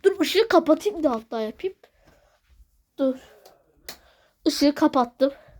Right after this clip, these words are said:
Açıyoruz şimdi. Çok iyi oldu. Açıldı. Abi bu niye bu kadar az ışık veriyor ya? Bu böyle değildi.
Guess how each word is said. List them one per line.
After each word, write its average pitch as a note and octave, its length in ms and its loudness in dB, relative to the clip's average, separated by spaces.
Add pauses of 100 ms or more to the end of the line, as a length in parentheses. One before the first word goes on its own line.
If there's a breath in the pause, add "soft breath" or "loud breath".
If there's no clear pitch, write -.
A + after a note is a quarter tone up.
(600 soft breath)
Açıyoruz D#4+ 640 -2
şimdi. D#4 420 -10 (2000)
Çok - 280 -20
iyi C4+ 140 2
oldu. G#3+ 340 -2 (300 soft breath)
Açıldı. A3+ 500 -10 (1000)
Abi C#4 320 -2
bu D#4 120 4
niye F4+ 220 0
bu - 40 -18
kadar F#4 240 0
az C4+ 220 0
ışık C4+ 300 -6
veriyor A#3+ 340 0
ya? B3 300 0 (380 soft breath)
Bu B3+ 120 0
böyle E4 340 6
değildi. C#4+ 400 2